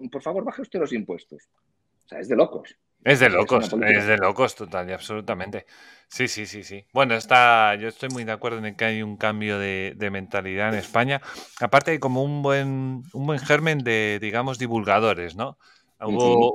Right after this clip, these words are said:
Speaker 2: hubo lo de Antonio Escotado haz-, ayer o hace un par de días, ¿no? Que justo ahí, pues, eh, por lo,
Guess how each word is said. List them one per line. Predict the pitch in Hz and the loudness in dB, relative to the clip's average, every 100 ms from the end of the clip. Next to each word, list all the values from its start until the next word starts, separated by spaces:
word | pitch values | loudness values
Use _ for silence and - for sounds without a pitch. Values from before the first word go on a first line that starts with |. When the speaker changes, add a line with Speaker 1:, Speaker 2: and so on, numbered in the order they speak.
| 131 | 0
Speaker 2:
hubo | 120 120 120 117 | 4 4 4 2
lo | 117 117 | 2 2
de | 117 | 0
Antonio | 110 117 117 | 0 -4 -6
Escotado | - 113 120 117 | -8 -4 -2 0
haz-, | 113 110 98 | 0 -2 -10
ayer | 87 101 131 120 | -10 0 2 4
o | 107 | 2
hace | 107 - | 0 -2
un | 107 | -16
par | 104 107 | -6 -6
de | 104 104 | -4 -6
días, | 139 127 113 | -4 -4 -4
¿no? | 143 185 | -10 -12
Que | - | -18
justo | _ 113 _ 98 | _ -20 _ -4
ahí, | 101 104 104 | -4 -4 -8
pues, | 101 101 - | -10 -14 -16
eh, | 95 _ | -18 _
por | 104 | -16
lo, | 92 90 90 90 | -14 -10 -8 -8